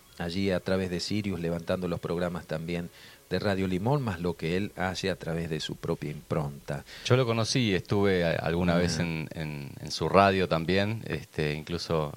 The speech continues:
Speaker 2: hemos hecho al-, alguna experiencia radial. Le mando un gran abrazo a Félix.
Speaker 1: Bien, así es, un abrazo, Félix. Y bueno, te esperamos por aquí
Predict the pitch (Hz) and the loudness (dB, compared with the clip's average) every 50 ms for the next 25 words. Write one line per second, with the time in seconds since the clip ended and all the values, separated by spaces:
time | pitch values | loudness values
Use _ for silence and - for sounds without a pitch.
0 | - - - 80 80 80 76 78 82 - - - 82 80 - 50 80 80 82 87 | -12 -10 -8 -6 -4 -4 -2 -2 -2 -2 2 2 2 4 4 4 2 2 2 0
1 | 90 87 82 - - - - 87 90 92 90 - - 90 85 85 82 82 85 92 | 0 0 0 -2 -2 -2 -2 0 0 0 0 0 0 2 4 4 4 4 6 4
2 | 98 104 110 113 - - - - 87 90 87 90 90 90 90 87 82 82 85 87 | 4 2 2 -2 -8 -12 -10 -4 -2 0 2 2 4 2 2 0 0 2 2 2
3 | 87 87 85 85 82 85 78 78 - 87 78 78 76 73 - - 85 80 76 76 | 2 4 2 2 2 2 0 0 -2 -2 0 0 0 -2 -2 -2 -2 -2 -4 -4
4 | - - - - - 87 90 90 82 82 92 90 87 85 87 85 80 76 80 82 | -8 -10 -12 -10 -10 -10 -8 -6 -2 0 0 0 0 0 -2 -2 -4 -6 -6 -6
5 | - - - 98 101 92 87 80 - 92 90 95 95 95 98 95 90 87 - 92 | -4 -2 0 2 2 2 0 0 -2 -4 -2 0 0 2 2 2 0 0 0 -2
6 | 87 - 95 90 87 85 80 - - - 85 101 110 107 101 95 92 92 90 - | -2 -2 -2 -2 -2 -2 -6 -8 -6 -4 -2 0 0 0 0 -2 -4 -6 -6 -8
7 | - 82 - - 92 92 104 107 104 107 101 - - 98 95 95 92 - - 120 | -10 -10 -6 -2 0 2 2 2 2 0 -2 0 0 2 2 0 0 0 0 2
8 | 123 120 117 113 110 | 2 4 2 0 -2